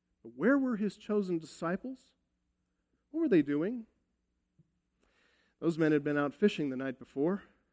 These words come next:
They were up all night. Hard to listen to sermons when you've been up all night, right?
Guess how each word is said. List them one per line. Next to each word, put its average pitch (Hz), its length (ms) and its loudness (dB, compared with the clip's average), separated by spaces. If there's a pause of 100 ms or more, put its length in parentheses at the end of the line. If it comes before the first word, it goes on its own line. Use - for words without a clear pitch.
(1160)
They 160 120 6
were 170 320 8
up 170 200 0
all 202 160 0
night. 196 320 -2 (1160)
Hard 214 200 10
to 220 60 12
listen 214 320 8
to 190 60 6
sermons 214 460 6
when 160 120 2
you've 156 100 4
been 175 140 2
up 190 180 2
all 170 140 0
night, 175 260 2
right? 165 300 2